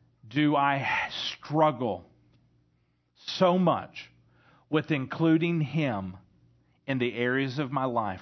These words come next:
where I have control?" And I hope that conversation leads you a step closer to trusting in Him, leaning on Him, and not on yourself.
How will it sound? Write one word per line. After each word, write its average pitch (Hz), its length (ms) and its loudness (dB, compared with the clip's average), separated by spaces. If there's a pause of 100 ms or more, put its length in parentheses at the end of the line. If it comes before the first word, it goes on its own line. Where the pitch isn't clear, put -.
where 104 160 -4
I 104 200 -4
have 98 300 -8
control?" 98 480 -12 (2500)
And 117 100 0
I 123 140 2
hope 185 500 0
that 165 320 2
conversation 160 960 0 (280)
leads 165 600 0
you 175 280 4
a 127 100 -2
step - 460 -2
closer 135 580 -2 (320)
to 123 140 -6
trusting 156 880 -2
in 143 300 -4
Him, 127 460 -4 (240)
leaning 165 840 2
on 151 440 0
Him, 131 760 -2 (1200)
and 110 140 -16
not 110 180 2
on 120 160 0
yourself. 123 500 -6